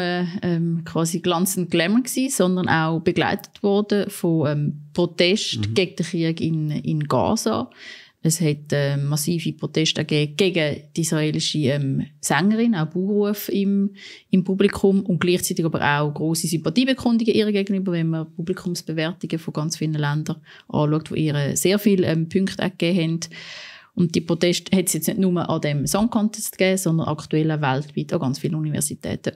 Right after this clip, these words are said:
Speaker 1: unter, unter anderem auch in der Schweiz.
Speaker 2: Ja, wir haben seit jetzt etwa zwei Wochen eine Reihe von Besetzungen längerer und kürzerer Natur erlebt an Hochschulen. Äh, hat angefangen in der Romandie primär, Universität Lausanne, Genf,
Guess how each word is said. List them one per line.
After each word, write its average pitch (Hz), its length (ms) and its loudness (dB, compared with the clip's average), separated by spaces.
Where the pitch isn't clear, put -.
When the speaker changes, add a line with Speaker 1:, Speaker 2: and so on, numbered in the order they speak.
Speaker 1:
unter, 175 400 0
unter 202 360 2
anderem 160 280 -2
auch 131 260 0
in 147 100 -4
der 165 80 -6
Schweiz. - 340 -12
Speaker 2:
Ja, 95 160 0
wir 127 140 4
haben 113 220 2
seit 107 420 -2
jetzt 104 300 -4
etwa - 400 -12
zwei 127 320 0
Wochen 120 320 -2
eine 98 340 -6
Reihe 107 340 -2
von 107 1120 0
Besetzungen 120 800 0
längerer 117 300 4
und 117 100 2
kürzerer 139 760 -2
Natur 117 720 0
erlebt 101 720 -2
an 104 580 0
Hochschulen. 127 960 0
Äh, 101 440 -2
hat 101 100 -4
angefangen 98 340 -4
in 98 80 -4
der 95 140 -4
Romandie 120 340 0
primär, 107 680 0
Universität 92 540 -6
Lausanne, 107 480 -2
Genf, 104 680 0